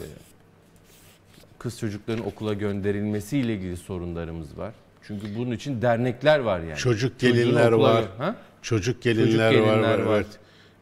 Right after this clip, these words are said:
Speaker 2: E, tecavüzler. Bir de şu bir dil düzeltmesini dün öğrendim. Ben burada
Speaker 1: Hı hı.
Speaker 2: da paylaşmak istiyorum. Az önce dedin ya kadın cinayetleri.
Speaker 1: Evet.
Speaker 2: Çok güzel bir, e, bildiri vardı bizim çarşamba günü yaptığımız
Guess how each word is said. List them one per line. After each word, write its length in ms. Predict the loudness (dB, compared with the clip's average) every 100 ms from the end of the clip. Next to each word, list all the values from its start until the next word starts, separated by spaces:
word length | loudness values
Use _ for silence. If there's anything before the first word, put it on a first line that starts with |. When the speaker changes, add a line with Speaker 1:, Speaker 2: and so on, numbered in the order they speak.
| -6
Speaker 2:
E, 120 | -6
tecavüzler. 680 | -2 -2 2 0 0 -2 -2
Bir 100 | 0
de 120 | 0
şu 460 | 0 0 -2 -2 -6
bir 100 | -6 -4
dil 200 | -4 -4
düzeltmesini 840 | -4 -2 -4 -2 -6 -4 -4 -4
dün 140 | -4 -6
öğrendim. 600 | -4 -2 -2 -2 -4 -6
Ben 200 | -6 -4
burada 140 | -4 -2
Speaker 1:
Hı 40 |
hı. 60 | -2
Speaker 2:
da 100 | -2
paylaşmak 500 | -2 -4 -6 -10 -12
istiyorum. 220 | -14 -14 -16 -20 -6
Az 200 | -4 -2
önce 180 | -2 -2
dedin 200 | -4 -2
ya 160 | -4 -4
kadın 300 | -4 -4 -4
cinayetleri. 560 | -6 -8 -8 -12 -16 -12
Speaker 1:
Evet. 280 | -6 -4 -6 -10 -20 -20 -20 -20 _ _ -4
Speaker 2:
Çok 240 | -4 -2
güzel 300 | -4 -2 0
bir, 100 | -2
e, 680 | -4 -6 -4 -4 -4 -8 -6
bildiri 400 | -4 -2 0 0
vardı 340 | 0 -4 -10 -12
bizim 300 | -10 -10 -10 -12 -20 -16
çarşamba 520 | -10 -10 -8 -6 -6
günü 360 | -6 -10 -10 -12 -14 -14
yaptığımız 640 | -14 -10 -8 -8 -10 -14